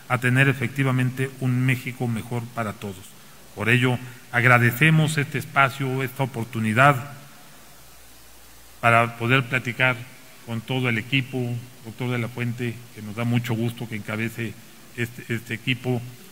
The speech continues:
y además que, este, además de, de gozar con ese prestigio,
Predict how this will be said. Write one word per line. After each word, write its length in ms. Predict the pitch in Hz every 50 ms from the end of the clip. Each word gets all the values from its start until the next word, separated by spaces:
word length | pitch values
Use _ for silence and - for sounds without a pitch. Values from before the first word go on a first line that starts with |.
| - -
y 60 | -
además 380 | 113 117 107 107 113 123 127 120 123 -
que, 280 | 123 117 113 107 98 - - - - - - - - - - 131 127 139 139 120
este, 340 | 110 107 - - - 120
además 360 | 113 110 110 110 123 147 165 151
de, 180 | 151 143 131
de 100 | 123 123 117
gozar 360 | 117 117 110 - 147 147 151
con 140 | 147 131 143
ese 180 | 139 - 143
prestigio, 580 | 139 - 120 120 - 143 143 135 104 135 131